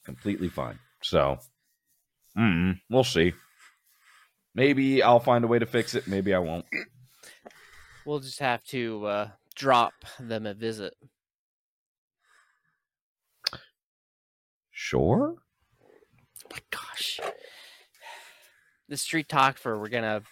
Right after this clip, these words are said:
Speaker 2: break their knees.
Speaker 1: I, I, there's not a single way that I'm going to admit to that while being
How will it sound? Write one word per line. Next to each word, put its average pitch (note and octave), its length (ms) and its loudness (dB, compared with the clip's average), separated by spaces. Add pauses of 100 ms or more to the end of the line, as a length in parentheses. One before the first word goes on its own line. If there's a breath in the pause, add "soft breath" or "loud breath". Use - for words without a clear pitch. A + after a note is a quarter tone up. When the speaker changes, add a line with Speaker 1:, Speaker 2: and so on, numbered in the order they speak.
Speaker 2:
break A#2 260 0
their G#2+ 180 -2
knees. G#2 580 -6 (1120 loud breath)
Speaker 1:
I, A2+ 160 2 (100)
I, C#3 100 8
there's D3+ 320 6
not F3 440 4
a D3+ 100 6
single D#3+ 520 2
way D3 260 6
that G#2 220 2
I'm A#2 260 4
going A#2 260 2
to B2 100 2
admit G2+ 420 0
to G2+ 120 -2
that E2 320 2 (500)
while F#2+ 200 8
being G2+ 640 2